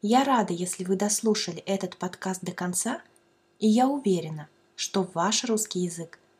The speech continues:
будет становиться лучше, и совсем скоро вы будете прекрасно разговаривать на нашем языке. Обязательно оставляйте комментарии со своими вопросами.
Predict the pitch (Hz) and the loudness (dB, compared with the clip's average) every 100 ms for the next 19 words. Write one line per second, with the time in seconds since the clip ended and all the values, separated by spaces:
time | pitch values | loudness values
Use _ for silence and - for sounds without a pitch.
0 | _ - 220 233 - 220 233 233 233 - | _ 2 2 4 0 2 4 4 2 0
1 | 240 233 226 226 - 156 _ _ _ _ | 0 4 2 0 -4 -8 _ _ _ _
2 | - 190 202 196 - 202 175 - - 196 | -4 0 0 -2 -2 -2 -2 -8 -2 0
3 | 240 185 - _ _ _ 185 202 214 214 | 0 -2 -8 _ _ _ -2 4 6 4
4 | 214 214 214 196 - 170 185 - 180 165 | 2 0 0 -2 -2 0 0 0 -4 -6
5 | - 156 151 185 294 240 - 170 156 160 | -8 -8 -2 -2 0 -4 -6 -10 -8 -6
6 | 185 - 208 185 180 180 180 - - _ | 2 2 2 0 -2 -4 -10 -18 -18 _
7 | _ _ _ _ - 190 180 170 175 254 | _ _ _ _ 2 2 0 -2 -2 -2
8 | 294 233 233 196 - 185 202 233 233 - | -2 -2 -2 -4 -4 0 0 0 -2 0
9 | 233 247 254 247 202 170 151 - 175 - | 4 4 4 0 -2 -2 -4 -6 -6 -6
10 | 165 160 170 214 220 240 240 185 - - | -8 -4 4 4 4 -2 -2 -2 -2 -6
11 | 165 | -12